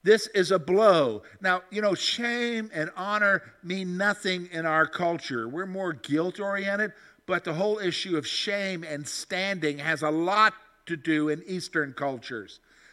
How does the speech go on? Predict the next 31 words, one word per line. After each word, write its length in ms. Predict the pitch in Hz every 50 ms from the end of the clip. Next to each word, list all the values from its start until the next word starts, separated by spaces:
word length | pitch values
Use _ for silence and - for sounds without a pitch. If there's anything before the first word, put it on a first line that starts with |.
| _ _
much 460 | - 170 190 220 247 254 - - - 220
like 300 | 208 190 190 185 180 -
the 100 | 180 156
culture 560 | - - 190 185 175 - - - 175 175 175 _ _ _ _ _ _ _ _ -
in 220 | 175 170 165 165
Israel 520 | 180 185 170 160 143 170 170 165 160 165 160
at 240 | 170 156 143 - -
this 240 | 175 170 156 -
time 380 | - - 170 156 151 151 143 - - - _ _
and 120 | - 156 156
the 80 | 147
surrounding 720 | 139 - - 160 147 151 147 139 139 135 131 139 139 147 156
nations. 680 | 165 165 165 151 - - - 123 113 107 101 - - - _ _ _ _ _ _ _ _ _ _ _ _
So 180 | - 185 190
here's 300 | 185 196 262 285 302 269
a 60 | 285 233
guy 320 | 214 208 196 202 202 190
who's 220 | 190 190 165 135
really 680 | 156 156 175 202 269 311 330 330 339 330 330 320 311 285
been 360 | 190 285 285 277 262 190 160
boasting 760 | - 254 285 277 269 - - - - 196 165 160 160 165 175 156 - _ _ _ _ _ _ _ _ _ _ _ _ _ _ _
that 260 | - 180 208 220 -
the 80 | - 190
God 380 | 165 220 240 262 277 285 277 247
of 80 | 233
Israel 280 | 247 254 226 247 254 233
can't 280 | - - 262 269 254 -
do 200 | - 233 233 233
anything 480 | 240 247 220 - 247 247 233 220 165 - -
against 360 | - 233 247 240 196 - -
him, 240 | 233 226 220 220 220